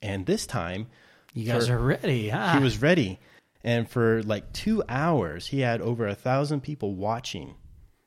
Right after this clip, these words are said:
Speaker 1: and actually interacting in chat while he was answering questions live. And then I called in via the same Skype call and took over so that he could actually do things around the booth. And for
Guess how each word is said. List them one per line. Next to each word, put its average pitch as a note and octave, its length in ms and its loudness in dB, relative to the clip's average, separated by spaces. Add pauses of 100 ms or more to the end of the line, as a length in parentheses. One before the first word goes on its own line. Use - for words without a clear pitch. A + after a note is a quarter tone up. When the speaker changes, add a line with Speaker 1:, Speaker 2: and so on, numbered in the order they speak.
(140)
Speaker 1:
and A2 120 -2
actually G#2 400 -2
interacting A2+ 480 0
in B2+ 120 0
chat F2+ 360 -4 (300)
while G#2 180 0
he A#2 120 0
was A#2 120 -2
answering G2 340 -4
questions G#2 440 -8
live. - 460 -10 (580)
And G2+ 180 -2
then G2 240 -2
I G#2 180 -2
called A2 280 0
in G#2 220 -2
via F#2+ 180 -6
the G#2+ 140 -4
same G2 320 -8
Skype - 380 -8
call E2 380 -8 (380)
and A2 140 -4
took A#2+ 200 -2
over C3 320 4
so A2 180 -4
that G#2 120 -4
he C3 140 2
could A2 140 -2
actually G#2 260 -2
do F#2+ 140 -6
things F#2 280 -8
around E2 180 -8
the F#2 60 -6
booth. - 340 -4 (420)
And G2 280 -6
for G2+ 380 -4